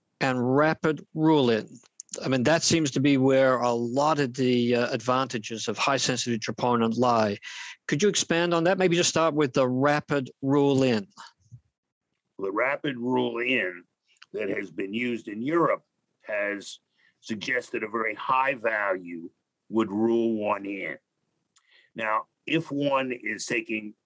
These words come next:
Speaker 2: an all-comers group, as we do in the United States, where a lot of the critically ill patients get troponins and because people are worried about type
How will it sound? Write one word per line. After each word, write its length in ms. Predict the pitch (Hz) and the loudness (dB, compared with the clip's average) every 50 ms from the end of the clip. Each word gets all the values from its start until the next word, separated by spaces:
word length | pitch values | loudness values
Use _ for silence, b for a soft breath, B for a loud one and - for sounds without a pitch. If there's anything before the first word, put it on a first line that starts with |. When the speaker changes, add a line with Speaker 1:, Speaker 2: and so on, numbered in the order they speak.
| _ _ - | _ _ -12
Speaker 2:
an 120 | - 104 110 - | -12 -12 -10 -8
all-comers 880 | - 123 123 131 127 - - 139 151 156 151 131 104 82 - - - _ _ _ _ _ _ _ _ _ _ _ _ _ _ _ _ _ _ - | -4 -2 -2 -2 -2 -4 -2 0 2 2 2 2 2 -2 -6 -10 -16 _ _ _ _ _ _ _ _ _ _ _ _ _ _ _ _ _ _ -6
group, 340 | 214 208 - - 90 87 - _ _ _ _ _ _ _ _ _ - - | -4 -2 -2 -2 -4 -8 -16 _ _ _ _ _ _ _ _ _ -6 -2
as 200 | 104 110 - 101 | -2 -2 -2 -2
we 100 | 110 104 | -6 -6
do 240 | 101 107 123 123 120 | -2 0 0 0 2
in 80 | 113 | 0
the 60 | 113 107 | -2 -4
United 400 | 107 110 110 110 107 101 95 - | -2 -2 -2 -4 -4 -8 -10 -16
States, 480 | - - 135 123 117 101 87 - - | -10 -4 -2 -2 -2 -2 -4 -8 -8
where 220 | 104 98 95 98 95 | -6 -4 -2 -2 -2
a 80 | 95 | 2
lot 220 | 101 104 113 113 110 | 2 2 2 2 0
of 100 | 104 104 | -2 -6
the 80 | 101 | -8
critically 520 | - - 120 117 113 113 113 110 104 107 107 | -4 -4 -2 -2 -2 -4 -4 -6 -4 -4 -2
ill 140 | 113 110 | -2 -2
patients 500 | 110 - 113 107 101 - 104 107 98 - | -2 -2 -4 -4 -4 -8 -14 -16 -16 -10
get 160 | - 113 104 - | -8 -8 -8 -8
troponins 800 | - - 92 80 113 110 107 107 107 104 101 104 101 95 80 - | -10 -16 -12 -4 -2 -2 -2 -2 -4 -6 -10 -12 -12 -14 -16 -18
and 140 | 90 90 87 _ b b b b b | -20 -20 -20 _ b b b b b
because 220 | _ - 104 95 - | _ -14 -14 -12 -4
people 360 | - 127 123 113 113 110 107 | -2 -4 -2 0 0 0 0
are 100 | 104 104 | 0 0
worried 380 | 107 110 110 113 113 113 104 | -2 -2 0 0 -2 -2 -4
about 300 | 98 - 101 101 98 _ - | -6 -6 -6 -6 -6 _ -8
type 200 | 120 113 107 | -8 -8 -8